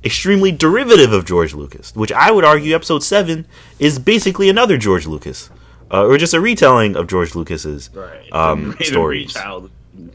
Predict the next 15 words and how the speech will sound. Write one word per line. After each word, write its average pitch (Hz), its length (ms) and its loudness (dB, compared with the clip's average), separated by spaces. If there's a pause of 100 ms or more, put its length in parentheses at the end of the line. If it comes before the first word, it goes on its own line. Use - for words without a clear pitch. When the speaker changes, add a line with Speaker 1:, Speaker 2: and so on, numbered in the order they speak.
(120)
Speaker 1:
You 110 160 0
know, 160 200 4
it's 160 140 -2
the 160 100 -4
same 196 260 0
thing. 180 320 -4 (100)
So, 123 440 4 (800)
you 135 120 -6
know, 127 260 4
I 120 120 -4
mean, 127 200 -2
you 110 180 -2
really 170 380 2
have 135 260 -4
to 107 260 0